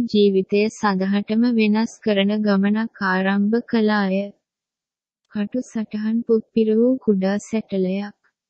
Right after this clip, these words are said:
ගෙවී ගිය සිතියමක් සහ බලාපොරොත්තුවෙන් පිරුණු හදවතක් සමගින් ලයිලා ඇගේ ත්‍රාසජනක ගමන ආරම්භ කළේ නැති වූ නගරයටය.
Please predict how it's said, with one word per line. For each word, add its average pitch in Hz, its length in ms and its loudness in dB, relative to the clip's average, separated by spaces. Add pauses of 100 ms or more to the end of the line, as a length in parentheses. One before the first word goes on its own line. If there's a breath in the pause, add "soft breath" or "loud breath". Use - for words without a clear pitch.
(340)
ගෙවී 220 440 0
ගිය 226 280 0
සිතියමක් 220 760 -2
සහ 220 340 -4
බලාපොරොත්තුවෙන් 208 1300 0
පිරුණු 214 440 4
හදවතක් 196 760 0
සමගින් 214 600 2 (340)
ලයිලා 202 480 0
ඇගේ 214 400 2
ත්‍රාසජනක 214 880 0
ගමන 185 380 2 (140)
ආරම්භ 202 640 2
කළේ 190 360 2
නැති 208 360 0
වූ 214 240 4
නගරයටය. 202 760 2